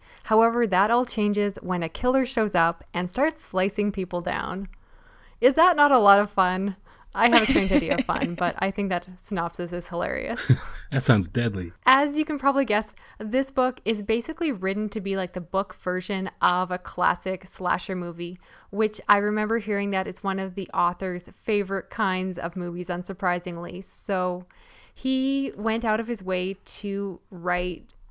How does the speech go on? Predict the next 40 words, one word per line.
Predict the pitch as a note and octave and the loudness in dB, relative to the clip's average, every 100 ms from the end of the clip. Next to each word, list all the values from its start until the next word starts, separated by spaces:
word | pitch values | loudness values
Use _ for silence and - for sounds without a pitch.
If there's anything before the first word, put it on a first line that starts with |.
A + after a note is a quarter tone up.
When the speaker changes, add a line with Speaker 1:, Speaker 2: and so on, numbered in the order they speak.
| - - | -12 -10
Speaker 1:
a | |
story | F#3 G3 F#3 F#3 | -6 -4 -2 0
like | F#3 F#3 F#3+ | 0 -2 -2
that. | F3 - - - | -2 -2 -4 -8
And | G3 G3 | -4 -2
this | A#3 A#3+ | -2 -2
is | D#4+ - | -6 -6
exactly | C4 D4+ D#4+ F4 | -4 -2 0 0
what | E4 | 0
it | D4+ | 0
sounds. | C4 G#3 F#3 - | -2 -2 -2 -6
It's | G3+ G3 | -8 -8
a | |
fun, | F#3+ _ A3+ G#3+ G#3+ G#3 - | -10 _ -4 -2 -4 -4 0
action-packed | F3+ F#3 G#3+ G3+ G3+ G3 | 0 0 -8 -4 -4 -4
read | F3+ F3 F3+ F3 - - - - | -8 -6 -8 -10 -18 -20 -12 -6
that | A#3+ | -2
doesn't | F4 A#4 | 0 0
take | G#4 E4 | 2 2
itself | D#4+ C4+ C4 | 2 0 0
too | - A#3 | -2 -4
seriously, | - G3+ F3+ F3+ - - - G3+ | 0 0 0 -2 -6 -8 -8 -8
but | - G#3 A#3+ - | -4 2 2 2
instead | A#3+ - A#3+ A3+ | -2 2 2 4
the | - | 4
author | G3+ G#3 A#3+ A#3 | 4 4 2 2
is | - F#3+ | 0 0
really | G3 G3 G3+ | 0 0 -2
playing | - - A#3 A3+ | -4 -2 0 0
around | G#3 F#3+ F#3 G3 | 2 2 2 0
with | F#3+ - | -2 -2
all | G#3 | -2
those | A#3+ C4+ - | 0 -2 -4
classic | - A3 G3 G3+ A#3 A3 | -4 4 4 4 0 -6
tropes | - F#3+ F#3 F3 - | -2 0 0 -2 -6
that | F3 | -4
come | - F#3+ | -2 -2
into | F#3+ F#3 | -2 -4
slasher | - F3 F3 F3 | -2 -2 -2 -6
movies. | F3 - G3 G#3 G#3 | -8 -8 -10 -12 -14